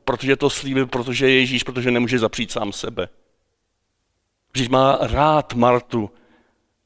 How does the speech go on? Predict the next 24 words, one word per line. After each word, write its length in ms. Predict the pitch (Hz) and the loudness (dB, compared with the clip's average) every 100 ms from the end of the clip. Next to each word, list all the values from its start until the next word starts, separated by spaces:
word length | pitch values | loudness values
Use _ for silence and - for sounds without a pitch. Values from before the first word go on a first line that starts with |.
| _ _ | _ _
sestru 680 | - 120 - - 117 113 - | -4 -2 -2 -6 -4 -4 -4
její 280 | 113 107 107 | -2 -2 0
Marii 440 | 104 104 101 101 | 0 0 -2 -2
a 80 | 101 | -2
Lazara. 540 | 98 95 98 90 78 - _ _ - | -2 -2 -6 -10 -14 -20 _ _ -10
Má 180 | 104 107 | -8 -6
rád 300 | 110 - - | -8 -8 -12
tebe. 440 | 127 120 104 98 _ _ _ _ _ _ _ - | -10 -10 -10 -12 _ _ _ _ _ _ _ -10
Uprostřed 320 | - 135 143 | -2 0 0
všeho, 200 | 123 131 | 2 2
co 120 | 139 | 2
prožíváš, 580 | - 127 127 123 113 110 | 0 0 0 2 2 4
naslouchej 420 | 131 127 147 147 | 0 4 2 2
těmto 260 | 131 123 139 | 0 0 0
slovům 380 | - 127 127 120 | 0 0 2 4
nově, 360 | 123 131 120 110 - - - - | 4 4 2 0 -14 -20 -20 -10
že 140 | 127 | -6
si 140 | 117 120 | -4 -2
tě 120 | 131 | 0
Ježíš 360 | 123 127 120 107 | 0 0 -4 -2
zamiloval 800 | 120 123 120 101 95 90 95 - _ _ _ _ _ _ - | 0 2 2 2 -2 -6 -14 -20 _ _ _ _ _ _ -6
a 60 | |
že 180 | 117 123 - _ _ _ - | -2 -2 -4 _ _ _ -8
zůstává 1000 | 117 151 - - 151 135 113 98 92 | -4 -2 -2 2 2 2 -2 -6 -10